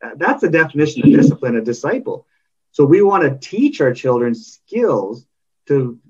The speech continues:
develop self-discipline. So anytime our child is having a problem, we must look at what skills are they lacking, because their brain is still developing. The brain isn't fully developed until twenty-five years old.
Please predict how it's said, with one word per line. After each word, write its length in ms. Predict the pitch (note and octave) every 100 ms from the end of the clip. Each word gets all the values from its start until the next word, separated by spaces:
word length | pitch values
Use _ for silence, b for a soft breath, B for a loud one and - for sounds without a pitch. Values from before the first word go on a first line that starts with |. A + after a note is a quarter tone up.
| _
develop 460 | C#3+ C3+ C#3+ C#3+ -
self-discipline. 800 | D#3+ G#3+ A3 A#2 - - G2+ - _ _ _ _
So 140 | C#3
anytime 540 | C#3+ A#3 C#4 A3 G3
our 120 | E3+ C#3
child 400 | D3+ D3 F#3+ D3
is 80 |
having 300 | C#3+ C#3+ C#3
a 60 | A#2+
problem, 680 | - C#3 G#3 B2 G#2 A2 - _ _
we 120 | C#3+ C#3+
must 260 | D3+ C#3+
look 200 | C#3+ D#3
at 180 | C#3 G#2
what 180 | C#3 A3
skills 460 | - E3+ F3+ F3 D3
are 80 |
they 160 | C3 C3
lacking, 540 | A2+ E3 A#3+ A2+ G2+
because 240 | A2 A2+ C#3
their 160 | D3
brain 260 | C#3 E3 A3+
is 120 | F#3+
still 200 | - D#3+
developing. 720 | B2+ A2+ F#3+ G#3 G#2+ F#2+ G2
The 80 | -
brain 340 | C3+ E3+ A3
isn't 260 | F3+ D#3 C#3
fully 200 | D3+ D#3
developed 440 | C3+ B2 C#3+ D#3
until 220 | A#2+ A#2 A#2
twenty-five 640 | - C3+ C3 C3 B2 A2+
years 160 | G#2+
old. 300 | C3+ F#3 -